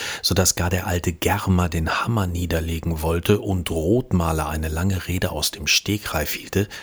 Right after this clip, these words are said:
so wären wir ohne das geringste Interesse geschieden. Mehr Böcke sind wohl überhaupt im Ritual und Formal an keinem Johannistage vorgegangen.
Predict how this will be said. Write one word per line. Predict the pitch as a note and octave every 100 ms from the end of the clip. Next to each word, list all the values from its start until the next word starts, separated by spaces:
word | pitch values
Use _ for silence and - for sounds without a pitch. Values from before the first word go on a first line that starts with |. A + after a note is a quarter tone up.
| - - - -
so | - A2
wären | A#2+ B2+ A2
wir | A#2 -
ohne | C3+ D#3 C#3
das | A2+ -
geringste | G2+ F#2+ F#2 -
Interesse | - E2 - - - F#2
geschieden. | - - - E2+ - D2+ - _ _ _ _ -
Mehr | F2 E2+ D#2+
Böcke | E2+ G2+ G2+
sind | F2+ F2 E2
wohl | F#2 F#2
überhaupt | F#2 F#2 - C#3+ -
im | G2 F2+
Ritual | G#2 A2 G#2 G2+ F#2+ F#2
und | F#2 E2+
Formal | - F#2+ F#2+ F#2+ F2+ F#2 F2+ - - -
an | F#2+ F#2+
keinem | - - B2 G2 F#2
Johannistage | F#2 E2+ F2 F2 D#2 - F2 E2 E2
vorgegangen. | - B2 F#2+ F2 E2 E2